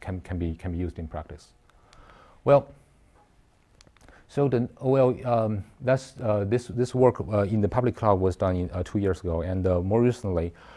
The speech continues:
uh, I have been working with my students to, um, conduct a flush reload attack on arm and Android devices. So you might be wondering, well, what is different on arm?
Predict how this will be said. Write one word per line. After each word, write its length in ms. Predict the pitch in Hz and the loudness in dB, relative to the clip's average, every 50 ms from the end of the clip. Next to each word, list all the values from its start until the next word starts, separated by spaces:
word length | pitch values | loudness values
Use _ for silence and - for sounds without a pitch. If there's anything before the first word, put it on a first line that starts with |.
| - - - - | -20 -20 -8 -4
uh, 300 | 107 98 98 95 95 90 - - | -2 0 0 0 -2 -4 -6 -10
I 140 | 110 107 113 | -6 -4 -4
have 120 | 127 120 | -2 -2
been 140 | 113 113 104 | -2 -2 -2
working 240 | 101 101 90 107 98 | -2 -2 -2 -2 -2
with 220 | 98 98 - - | -2 -4 -4 -4
my 160 | 101 90 85 | -2 -2 -2
students 560 | 80 - - - 101 95 90 85 82 - - - | -2 -4 -6 -4 -4 -2 -2 -4 -6 -10 -16 -14
to, 420 | - - 95 90 87 85 80 80 - - - _ _ _ _ _ _ _ - | -8 -6 -4 -4 -4 -4 -6 -8 -12 -18 -20 _ _ _ _ _ _ _ -12
um, 460 | 104 95 90 87 82 80 82 87 - - _ | -10 -8 -8 -6 -8 -8 -10 -12 -14 -16 _
conduct 360 | - 113 104 95 110 104 - 104 | -8 -6 -4 -2 -2 -4 -4 -6
a 60 | 95 | -10
flush 380 | - - - 120 127 127 - | -8 -4 -2 0 0 0 0
reload 240 | 110 92 92 98 92 | -2 -2 -2 0 -2
attack 380 | 92 82 - - 95 87 85 - - _ _ _ _ _ _ - | -2 -4 -4 -4 -4 -4 -6 -6 -12 _ _ _ _ _ _ -8
on 180 | 101 98 101 98 | -6 -6 -6 -4
arm 300 | 107 113 113 107 98 98 | -2 0 0 0 0 -2
and 180 | 92 95 98 92 | -4 -6 -6 -4
Android 360 | 101 104 107 101 101 92 87 | -4 -4 -2 0 0 0 0
devices. 560 | 85 80 80 78 80 - - - - - - - _ _ _ _ - - - _ | 0 -2 -2 -4 -4 -6 -10 -14 -16 -18 -20 -20 _ _ _ _ -20 -20 -20 _
So 260 | - - - 135 135 123 | -6 0 2 2 2 2
you 140 | 127 139 | 2 0
might 180 | 139 139 147 160 | 0 0 0 0
be 100 | 127 113 | 0 0
wondering, 560 | 101 101 110 113 110 98 87 82 80 85 85 - _ _ - - - | 2 4 4 4 4 2 0 0 -2 -4 -8 -12 _ _ -20 -14 -4
well, 280 | 98 110 113 113 110 95 - | 2 4 4 4 4 2 0
what 220 | 98 110 139 135 | 0 0 2 2
is 180 | 156 139 117 98 | 2 0 -2 -2
different 540 | - - 123 117 - 107 90 85 82 - - - | -4 -4 -4 -2 -4 -4 -4 -4 -6 -8 -10 -10
on 140 | 87 92 90 | -8 -6 -6
arm? 280 | 85 92 85 78 67 | -4 -4 -6 -6 -8